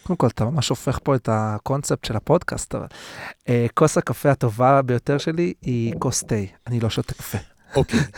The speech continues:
Speaker 1: <laughs>
Speaker 2: עכשיו, בעצם לכל אחד מאיתנו יש איזושהי, איזשהו משקה או כוס שהוא מחזיק אותה בבוקר. ככה זה בני אדם. כוס קפה טובה, יש אחד שאוהב את זה עם נס קפה,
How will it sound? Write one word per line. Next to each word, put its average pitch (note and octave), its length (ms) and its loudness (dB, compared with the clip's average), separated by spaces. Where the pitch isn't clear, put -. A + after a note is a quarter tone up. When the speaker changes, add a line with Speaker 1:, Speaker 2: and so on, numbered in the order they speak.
Speaker 1:
<laughs> - 280 -20
Speaker 2:
עכשיו, D#3+ 500 2
בעצם C3 300 2
לכל D3 180 2
אחד D3 140 0
מאיתנו C3 260 2
יש B2 140 2
איזושהי, A#2 500 2
איזשהו B2+ 260 2
משקה D3 480 2
או - 200 -4
כוס C#3+ 440 4
שהוא A#2 640 -2
מחזיק A#2+ 320 -2
אותה - 140 0
בבוקר. G2 480 0
ככה E3+ 240 -6
זה C3 100 0
בני G#2 220 0
אדם. F#2 220 -2
כוס - 220 4
קפה D3 320 2
טובה, C#3+ 480 4
יש B2 200 -4
אחד A#2 180 -4
שאוהב A2+ 220 0
את G2+ 80 -4
זה G#2 220 2
עם G2+ 240 -4
נס G#2+ 140 0
קפה, - 280 -6